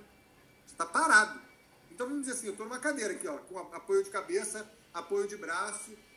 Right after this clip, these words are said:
Eu tô aqui, né? Não, mas se puder botar um, uma almofadinha aqui, ó, vai ficar até melhor. Uma almofadinha aqui no braço. Ah,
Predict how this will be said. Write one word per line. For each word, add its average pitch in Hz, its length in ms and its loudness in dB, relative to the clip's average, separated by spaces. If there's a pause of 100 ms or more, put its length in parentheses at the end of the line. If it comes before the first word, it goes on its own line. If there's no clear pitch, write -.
(140)
Eu 160 100 -16
tô 240 80 -6
aqui, 220 260 -6
né? 175 200 -10 (360)
Não, 214 60 -10
mas 220 120 -2
se - 60 -4
puder 254 260 0
botar 247 260 0
um, 247 160 -4 (240)
uma 214 100 -6
almofadinha 247 840 -4
aqui, 240 300 -4
ó, 147 100 -2 (240)
vai 165 100 -10
ficar - 180 -2
até 233 180 0
melhor. 233 460 0
Uma - 100 -14
almofadinha 262 420 -4
aqui 277 100 -8
no 254 80 -4
braço. 208 580 2 (800)
Ah, 208 460 -2